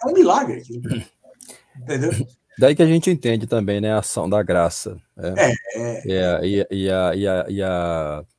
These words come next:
Speaker 2: e a igreja, né, como, como sendo portadora desses
Speaker 1: Isso.
Speaker 2: meios, né, que nosso Senhor Jesus Cristo deixou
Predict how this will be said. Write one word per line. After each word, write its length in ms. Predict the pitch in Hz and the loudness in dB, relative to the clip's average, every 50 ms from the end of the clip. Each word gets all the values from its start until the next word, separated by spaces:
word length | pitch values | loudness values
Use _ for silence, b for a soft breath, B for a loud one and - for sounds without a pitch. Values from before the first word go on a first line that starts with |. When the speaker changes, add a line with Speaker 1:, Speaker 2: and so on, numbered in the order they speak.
| _ _ _ _ _ _ - | _ _ _ _ _ _ 0
Speaker 2:
e 60 | 104 | 0
a 60 | 110 | 0
igreja, 460 | 131 135 135 131 151 156 143 135 117 | 2 2 0 0 0 0 0 -2 -4
né, 180 | 117 127 147 156 | -4 -4 -6 -8
como, 800 | - - 117 110 113 113 117 120 117 113 110 104 98 98 95 92 104 - _ b b b b b b b _ | -10 -12 -10 -8 -6 -6 -4 -4 -4 -4 -4 -4 -6 -8 -10 -12 -14 -18 _ b b b b b b b _
como 240 | _ - 101 107 110 | _ -6 -4 -4 -4
sendo 280 | - - - 117 123 113 | -4 -4 -4 -4 -4 -6
portadora 1000 | - - 143 160 143 - - 139 113 98 92 110 120 143 151 151 156 156 165 - _ _ - | -4 0 0 0 0 0 0 0 0 2 0 -2 -2 -2 -2 -2 -4 -4 -6 -8 _ _ -6
desses 340 | 92 107 107 - - 117 - | -4 -4 -4 -2 -4 -4 -2
Speaker 1:
Isso. 80 | 143 131 | 0 0
Speaker 2:
meios, 360 | 135 127 123 147 170 180 - - _ _ - | 0 0 0 -2 -6 -8 -10 -14 _ _ -10
né, 120 | 98 110 | -10 -10
que 140 | 117 120 127 | -8 -6 -4
nosso 220 | 110 110 110 110 - | -2 0 0 -2 -2
Senhor 140 | 120 110 | -4 -4
Jesus 220 | 101 110 107 101 - | -2 -2 -4 -6 -6
Cristo 240 | - 117 110 - 113 | -8 -8 -8 -6 -6
deixou 480 | 117 123 120 - - - 117 127 160 | -6 -6 -6 -6 -6 -6 -4 -4 -6